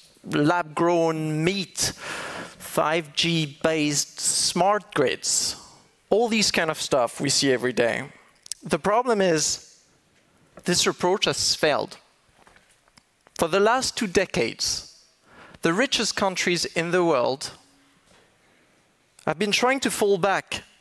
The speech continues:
within planetary boundaries. None of them has succeeded. Actually, twenty years later,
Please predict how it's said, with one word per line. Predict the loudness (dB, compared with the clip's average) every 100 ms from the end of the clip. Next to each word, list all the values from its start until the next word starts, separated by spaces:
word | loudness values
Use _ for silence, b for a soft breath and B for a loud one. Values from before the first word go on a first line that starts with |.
| -4
within | 0 0 0
planetary | 0 0 0 0 0
boundaries. | 0 -4 -2 -2 -2 -4 -4 -4 -8 B B B
None | 0 2 2 2
of | 0 0
them | 0 0 -6 -8
has | -6 -4
succeeded. | -4 -4 0 0 0 -2 -6 -18 _ _ -20 B B B B -4
Actually, | -4 -4 2 2 2 -2 -6
twenty | -2 2 2 4
years | 2 4
later, | 2 2 0 -2 -2